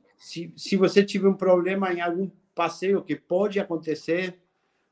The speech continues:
um ônibus quebrar, ou alguma coisa do tipo, ou um barco não sair, a gente devolve a, o dinheiro e o meu parceiro devolve o dinheiro para mim sem problema. Eu não tenho esse negócio de, "Ah, vou ver se eu posso te devolver, não posso te devolver."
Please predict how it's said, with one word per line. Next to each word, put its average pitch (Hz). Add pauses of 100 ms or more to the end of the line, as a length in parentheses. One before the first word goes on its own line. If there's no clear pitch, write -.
(120)
um 151
ônibus 165
quebrar, 160
ou 143
alguma 151
coisa 170
do 147
tipo, 175
ou 147
um 170
barco 165
não 160
sair, 165 (520)
a 147
gente 185
devolve 180
a, 185 (140)
o 160
dinheiro 160
e 165
o 165
meu 170
parceiro 170
devolve 170
o 165
dinheiro 151
para 147
mim 156
sem 147
problema. 151 (400)
Eu 151
não 165
tenho 175
esse 170
negócio 156
de, 156
"Ah, 185
vou 175
ver 175
se 180
eu 165
posso 160
te 165
devolver, 151
não 151
posso 147
te 143
devolver." 147